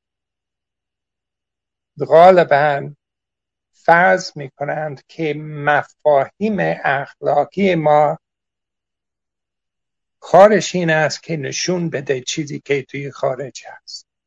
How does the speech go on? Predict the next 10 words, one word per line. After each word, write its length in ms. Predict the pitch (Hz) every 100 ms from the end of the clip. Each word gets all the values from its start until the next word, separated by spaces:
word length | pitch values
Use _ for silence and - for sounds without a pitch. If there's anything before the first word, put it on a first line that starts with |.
| _ _ _ _ _ _ _ _ _ _ _ _ _ _ _ _ _ _ _ _ _ _ _ _ _ _ _ _ _ _
و 260 | 151 147 147
تفاوت 880 | - 175 135 151 - 185 247 240 190
بین 400 | 185 175 170 165
ریالیست 760 | 165 151 156 147 143 156 -
و 180 | 151 143
غیر 340 | 143 143 139 139
ریالیست 640 | 139 143 143 131 - -
ها 340 | 170 208 214 - _ _ _ _ _ _
می‌گند 580 | 147 160 185 175 170 165
که 380 | - 170 165 190